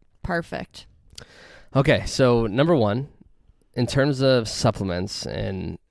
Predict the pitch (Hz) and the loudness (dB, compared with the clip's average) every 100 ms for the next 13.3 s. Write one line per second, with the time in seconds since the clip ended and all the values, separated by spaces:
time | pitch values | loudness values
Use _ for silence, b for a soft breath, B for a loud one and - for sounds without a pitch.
0 | _ - 113 104 113 117 120 110 110 104 | _ -6 -6 -4 0 2 2 2 0 -2
1 | - 101 104 - 104 92 95 95 - 113 | 0 -2 0 -2 -2 -2 -4 -6 -6 -2
2 | 113 110 101 104 104 101 - 95 71 98 | 0 2 2 0 0 -2 -2 -4 -2 -2
3 | 85 78 - - B B B B - 113 | -2 -6 -12 -18 B B B B -4 0
4 | 92 160 208 202 139 110 123 123 143 - | 2 2 0 -2 0 4 4 2 0 -6
5 | - 117 113 110 120 110 117 110 113 104 | -4 0 2 2 2 2 0 0 -2 -2
6 | 104 - 104 95 92 87 - _ _ _ | -4 -2 0 0 0 -2 -8 _ _ _
7 | 113 120 117 117 110 104 101 95 92 - | -2 2 2 2 0 -2 -2 -4 -6 -6
8 | 85 - 62 - - - - - _ b | -8 -6 -8 -10 -14 -12 -12 -16 _ b
9 | b 208 196 98 90 107 120 98 104 107 | b -12 -2 -2 0 0 0 0 -2 -4
10 | 82 87 92 - 92 82 76 - 71 65 | -6 -6 -8 -4 -4 -2 -4 -6 -8 -10
11 | 57 - 52 57 - b b b b - | -12 -10 -10 -10 -14 b b b b -2
12 | 113 110 110 135 175 175 123 127 113 107 | 2 2 4 2 4 4 4 4 2 4
13 | 107 98 | 4 2